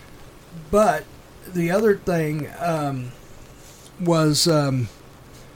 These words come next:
how they, uh, how they treat, how they treat certain parts of your life. Like, let's say they, that I, you know, like, uh, I, I have to be with my mom more.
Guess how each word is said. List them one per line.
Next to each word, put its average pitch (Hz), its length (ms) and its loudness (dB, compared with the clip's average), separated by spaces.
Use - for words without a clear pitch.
how 185 220 4
they, 165 340 4
uh, 135 280 0
how 190 180 2
they 196 140 6
treat, - 840 0
how 175 140 4
they 170 160 4
treat 208 360 6
certain 170 340 4
parts 170 340 6
of 156 80 0
your 135 120 -4
life. - 460 -6
Like, 170 260 2
let's 180 220 0
say 190 260 4
they, 156 360 -2
that 170 200 2
I, 156 180 0
you 160 160 2
know, 143 200 2
like, 151 480 -4
uh, 139 360 -2
I, 165 200 0
I 170 120 -4
have 175 320 -2
to 185 80 -10
be 165 160 -8
with 165 180 -6
my 143 140 -2
mom 147 360 2
more. 110 300 -2